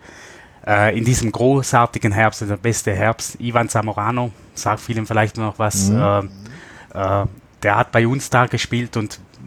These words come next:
Speaker 1: ist Torschützenkönig geworden. Wir sind da Wintermeister geworden. Leider haben wir, wir es dann im Frühjahr ein bisschen verkackt. Aber ja, so bin ich dann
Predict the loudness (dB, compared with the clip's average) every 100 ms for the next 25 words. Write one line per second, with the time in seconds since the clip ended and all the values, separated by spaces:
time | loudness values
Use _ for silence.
0 | -10 -8 -4 0 0 0 -6 -4 -2 -2
1 | -2 0 0 -2 -4 -4 -2 0 -2 -2
2 | 2 4 4 2 -4 -2 -4 -4 -8 -2
3 | -2 -2 -4 -8 -20 -20 -10 -6 -4 -6
4 | -8 -18 -20 -20 -20 -4 0 2 0 -2
5 | -4 -4 -4 -2 -2 -6 -8 -10 -10 -6
6 | -2 -2 -4 -10 0 2 4 4 2 -4
7 | -18 -18 -20 -2 0 2 2 2 2 4
8 | 4 4 0